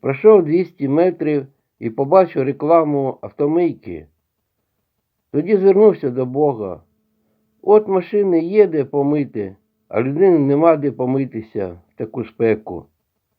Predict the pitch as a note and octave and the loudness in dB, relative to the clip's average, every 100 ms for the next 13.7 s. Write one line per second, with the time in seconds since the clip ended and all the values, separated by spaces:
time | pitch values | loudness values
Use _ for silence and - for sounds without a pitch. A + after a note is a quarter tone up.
0 | _ _ _ _ _ _ _ _ A#2+ B2 | _ _ _ _ _ _ _ _ -4 -4
1 | - G#3+ F3 E3 F3+ E3+ D3 C3 A#2 A#2+ | 4 4 4 0 0 -4 -4 -4 -2 -2
2 | A#2+ D3+ D#3 D3+ _ _ - C3+ C#3+ C#3 | -2 -6 -6 -10 _ _ -12 -6 -4 -2
3 | G#3 G3+ - A#3+ A#3 G3+ - A#2+ A#2+ - | -2 -2 -6 -4 -4 -6 -6 -4 -4 -6
4 | C3 - B2+ G#2+ - F2 E2+ _ _ _ | -12 -4 0 0 -4 -18 -20 _ _ _
5 | _ _ _ _ _ _ _ _ _ - | _ _ _ _ _ _ _ _ _ -2
6 | F3+ F3+ E3 D#3 C#3 - D#3+ F3 D#3 F#3+ | 0 0 -4 -2 -4 0 0 0 0 0
7 | F#3 F#3 - _ - D#3 D#3 D3+ C#3 - | 0 -4 -14 _ 0 0 2 -2 -2 -6
8 | _ - D#3 D#3 C#3 - C#3+ C3+ A#2+ - | _ -8 -4 -2 -2 -4 -2 -2 -4 -12
9 | - C3+ B2+ A2+ G#2+ - E2+ - _ _ | -10 -6 -4 -4 -6 -12 -14 -16 _ _
10 | _ _ _ _ _ _ _ _ _ - | _ _ _ _ _ _ _ _ _ -4
11 | D3 D#3+ B3+ G3 D3 C#3 D#3+ - B2+ E3 | -4 2 4 4 2 -2 -4 -6 -8 -4
12 | F#3+ D#3 C3 C#3 C3+ - A#2+ D3+ D3 A#2 | -4 -6 -8 -8 -10 -10 -8 -6 -6 -8
13 | A2 D#3 F3 - - C#3+ | -6 0 0 0 -2 -2